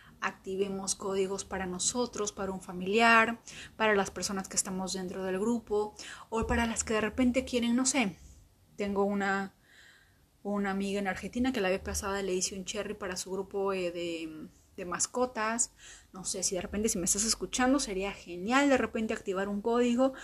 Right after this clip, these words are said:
para todas esas mascotas, todos esos anim-, animalitos que de repente quieren,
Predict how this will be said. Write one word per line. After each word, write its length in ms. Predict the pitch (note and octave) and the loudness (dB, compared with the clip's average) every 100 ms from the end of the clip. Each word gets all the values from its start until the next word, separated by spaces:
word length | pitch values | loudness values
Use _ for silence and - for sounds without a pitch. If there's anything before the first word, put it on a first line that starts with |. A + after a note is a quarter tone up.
| - - _ - | -14 -16 _ -4
para 260 | G3 F#3 | -2 -2
todas 260 | G3 F#3+ F#3 | 2 2 2
esas 200 | F#3+ F#3+ | -2 -2
mascotas, 680 | F3+ - A#3+ A#3 A3+ A3+ A3+ | -4 -4 -4 -2 2 2 0
todos 200 | A3 A3 | -4 -6
esos 140 | G#3+ | -8
anim-, 240 | G#3+ G3 - | -8 -8 -2
animalitos 580 | G3+ G3 F#3+ G3+ G#3 - | 0 2 0 -2 -2 -4
que 100 | G3 | -6
de 60 | |
repente 320 | - G3+ G3 | -6 -8 -8
quieren, 440 | G3 G3+ G3+ G3+ | -8 -6 -6 -6